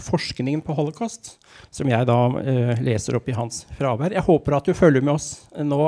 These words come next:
akkurat nå, Carl Emil, på live strømming. Dette skulle du sagt, nå må jeg si det i stedet for, for deg. Men altså, den internasjonale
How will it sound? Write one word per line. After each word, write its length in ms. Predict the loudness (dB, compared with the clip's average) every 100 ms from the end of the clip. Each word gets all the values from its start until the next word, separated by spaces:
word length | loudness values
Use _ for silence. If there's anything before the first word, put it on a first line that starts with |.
| 0
akkurat 320 | -4 -4 -4 0
nå, 240 | 0 0
Carl 220 | 0 0
Emil, 320 | 2 2 0 -4 -10 -6
på 160 | 0 2
live 400 | 2 0 -4 -8
strømming. 480 | -4 -2 0 -2 -4 -16 -20 -20 -20 -20 2
Dette 220 | 2 2 -2
skulle 220 | 0 2
du 80 | 2
sagt, 380 | 4 2 2 2
nå 100 | 6 6
må 160 | 4 4
jeg 200 | 2 2
si 140 | 0 0
det 100 | 2 0
i 60 | 0
stedet 280 | 0 0 0
for, 200 | 2 2 0 -6 -4
for 100 | -2
deg. 220 | -2 -4 -14 -20 -20 -20 -20 -20 _ _ -6
Men 140 | 2 4
altså, 220 | 4 2
den 200 | 2 0 4
internasjonale 1000 | 2 2 0 0 4 4 4 2 -2